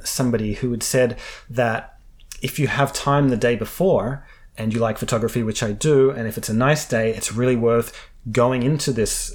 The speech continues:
this forest the d-, the day before, even though you're gonna walk it again the next morning, and just walk down a little bit and then walk back up.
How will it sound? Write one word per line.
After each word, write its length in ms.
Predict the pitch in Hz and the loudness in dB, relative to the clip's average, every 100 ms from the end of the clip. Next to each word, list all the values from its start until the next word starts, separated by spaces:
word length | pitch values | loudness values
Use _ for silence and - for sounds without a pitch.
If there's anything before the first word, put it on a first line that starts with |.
| - | -8
this 300 | 104 101 - | -6 -6 -8
forest 760 | - - 131 139 110 - - - | -10 -2 2 2 2 -4 -10 -8
the 80 | 113 | -2
d-, 200 | 120 - | -2 -2
the 80 | 113 | -4
day 140 | 113 | -2
before, 420 | 107 - 170 127 | -4 0 4 4
even 200 | 123 135 | 2 0
though 60 | 123 | 0
you're 160 | 117 117 | 0 0
gonna 140 | 117 | 0
walk 240 | 113 117 | 2 0
it 60 | 107 | -2
again 280 | 101 123 135 | -2 2 2
the 60 | |
next 200 | 113 110 | 2 0
morning, 260 | 139 147 110 | 2 2 2
and 100 | 104 | 0
just 160 | 113 117 | -2 0
walk 220 | 117 - | -2 0
down 180 | 117 117 | -2 0
a 80 | |
little 160 | 110 110 | -2 -2
bit 160 | 113 110 | -2 -2
and 100 | 107 | -4
then 160 | 107 101 | -6 -6
walk 200 | 92 - | -8 -10
back 200 | 101 160 | -4 -2
up. 180 | - | -2